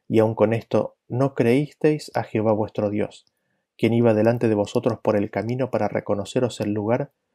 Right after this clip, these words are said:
donde habíais de acampar, con fuego de noche para mostraros el camino por donde anduvieseis y con nube de día". Y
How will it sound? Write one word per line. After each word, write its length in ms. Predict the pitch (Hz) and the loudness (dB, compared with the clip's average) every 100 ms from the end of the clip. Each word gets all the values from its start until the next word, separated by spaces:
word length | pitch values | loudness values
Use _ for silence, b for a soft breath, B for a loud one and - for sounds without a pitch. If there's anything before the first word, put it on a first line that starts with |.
| _ _ - | _ _ 0
donde 260 | 110 104 | 2 4
habíais 420 | 98 131 131 120 - | 2 4 4 2 -2
de 100 | 104 | -2
acampar, 480 | - 98 110 98 - | -2 -6 -4 -4 -2
con 200 | 98 98 | -4 0
fuego 300 | 143 135 117 | 2 4 2
de 100 | 110 | -2
noche 260 | 135 143 | -2 -2
para 180 | 120 104 | -2 -2
mostraros 480 | 98 - 120 120 - | -4 -4 -2 -2 -4
el 100 | 101 | -6
camino 360 | 98 117 120 | -4 -4 -4
por 120 | - 104 | -2 -2
donde 120 | 98 | -2
anduvieseis 680 | 101 98 127 - 147 - _ | -4 -2 -4 -2 -6 -6 _
y 120 | 117 | -6
con 240 | - 101 110 | -4 -4 -2
nube 240 | 120 113 | 0 0
de 160 | 107 101 | -2 -2
día". 360 | 101 - - _ _ _ _ _ _ _ _ _ _ _ _ _ _ _ _ _ _ _ - | -4 -6 -12 _ _ _ _ _ _ _ _ _ _ _ _ _ _ _ _ _ _ _ 0
Y 320 | 117 110 | 0 0